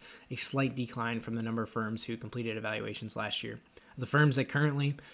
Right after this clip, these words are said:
conduct these evaluations, a majority of firms conduct these for all projects, whereas forty-three percent reserve them for strategic projects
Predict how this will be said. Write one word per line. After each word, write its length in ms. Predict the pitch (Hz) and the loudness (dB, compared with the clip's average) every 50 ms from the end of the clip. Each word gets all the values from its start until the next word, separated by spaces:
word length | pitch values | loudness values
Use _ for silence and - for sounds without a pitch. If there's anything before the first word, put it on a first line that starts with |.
| - - - | -20 -6 -2
conduct 280 | - 131 120 131 127 | 2 4 4 4 6
these 180 | - 135 131 123 | 6 4 4 4
evaluations, 580 | 120 123 120 120 120 120 120 - - 143 139 143 | 4 4 2 2 2 2 2 2 2 0 0 0
a 40 | |
majority 360 | 135 120 117 131 139 139 135 131 | 0 2 4 6 6 8 6 6
of 60 | - | 4
firms 300 | - 139 135 135 131 - | 4 4 4 4 4 2
conduct 320 | - 131 120 131 127 - | 0 2 2 2 2 2
these 260 | - 127 127 127 123 | 2 2 2 2 0
for 320 | - - - - 117 107 - - - | -2 -4 -2 -2 -2 -2 -4 -6 -2
all 200 | - 139 143 147 | 2 4 4 4
projects, 520 | 143 - - 113 107 113 - - - - - - | 4 2 0 -2 -2 -2 -8 -10 -12 -16 -12 -8
whereas 180 | - 123 117 113 | -4 -4 -4 -2
forty-three 420 | - - 151 151 147 147 151 147 | 4 8 10 10 10 8 4 2
percent 380 | 139 - 139 - - 131 117 - | 2 2 0 2 0 0 -2 -2
reserve 360 | - 117 110 - 117 113 113 | -4 -4 -2 -2 -2 -2 -2
them 160 | 120 117 113 110 | -2 -4 -4 -4
for 200 | - - 117 104 | -4 -4 -4 -4
strategic 560 | - - - - - - 143 131 135 117 - | -4 -6 -8 -2 2 2 2 2 2 0 -2
projects 360 | - 117 113 110 117 110 | -4 -4 -2 -2 -4 -6